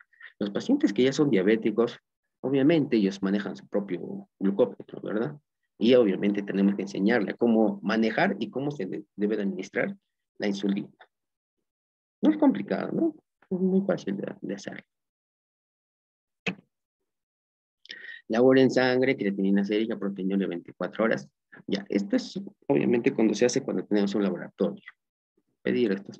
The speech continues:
estos medicamentos. Pero si no lo tienen, ustedes trabajan en uno a uno,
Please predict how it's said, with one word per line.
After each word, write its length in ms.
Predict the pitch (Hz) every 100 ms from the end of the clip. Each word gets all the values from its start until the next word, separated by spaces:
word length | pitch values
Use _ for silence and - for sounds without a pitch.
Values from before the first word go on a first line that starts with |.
| 101 -
estos 280 | 101 98
medicamentos. 400 | 92 - 80 - - - - -
Pero 200 | 107 101
si 140 | 98
no 140 | 113
lo 180 | 165 156
tienen, 380 | 139 107 87 80
ustedes 400 | - - 123 131
trabajan 360 | 101 123 127 104
en 120 | 95
uno 320 | 123 196 170
a 60 | 127
uno, 420 | 139 104 -